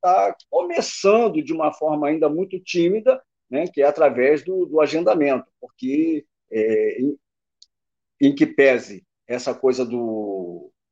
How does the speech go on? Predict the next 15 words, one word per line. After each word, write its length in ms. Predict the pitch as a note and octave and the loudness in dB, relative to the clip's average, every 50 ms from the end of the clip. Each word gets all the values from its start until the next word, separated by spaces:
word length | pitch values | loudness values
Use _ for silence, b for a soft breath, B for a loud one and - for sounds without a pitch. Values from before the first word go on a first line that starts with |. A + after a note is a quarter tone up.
| _ _ _ _ _ _ _ | _ _ _ _ _ _ _
do, 180 | - A#2 A#2 A2+ | -2 -2 -2 0
do 180 | - A#2+ C3+ C#3+ | 2 4 6 6
acesso 400 | C3+ C3 - C#3+ C3+ C3 - C3 | 6 4 2 0 -2 -2 -2 -2
do 60 | C#3+ | -4
advogado, 640 | C#3+ C#3+ C#3+ E3+ E3+ C3+ C#3 D3 E3 F#3 G3 G3 C4 C#4 C#4 B2+ C3 D#3 C#3 C3 - - | -4 -2 -2 -4 0 2 4 4 4 4 2 0 -6 -8 -6 -4 -4 -2 -2 -4 -4 -2
ele, 720 | B2+ C3 C#3 D3+ D#3+ E3 E3 D#3 D3 B2+ A2+ G#2 G2+ - _ _ _ | -2 0 0 0 0 0 0 0 0 -2 -2 -4 -6 -10 _ _ _
e-, 160 | A#2 A#2+ A#2+ - | -8 -8 -6 -2
eles 300 | B2 B2 C3 B2+ - - | -2 -2 -2 -4 -6 -4
têm, 160 | - E3 E3 E3+ D#3 C3+ - | -2 0 0 0 0 -2 0
tão, 220 | D#3+ D#3+ E3 E3 | 0 2 2 2
assim, 260 | D3 C#3 - E3+ E3+ | 2 0 0 -2 -4
com 120 | - F3+ E3 | -2 -2 -2
muita, 440 | D#3+ F3 G#3 B3+ C#4 C#4 C4+ F#3+ D#3+ | 0 4 4 4 4 4 2 2 2
muitas 400 | D#3 F3+ A3+ C4 B3+ A#4+ - - | 2 0 0 0 -2 -4 -4 -2
preocupações 1000 | - A3+ A3+ A3+ - _ - - A#3+ - - - E3+ D#3+ E3 E3+ - - - | 2 2 2 2 0 _ -2 -2 -2 -2 -2 -2 -2 -2 -2 -2 -8 -12 -18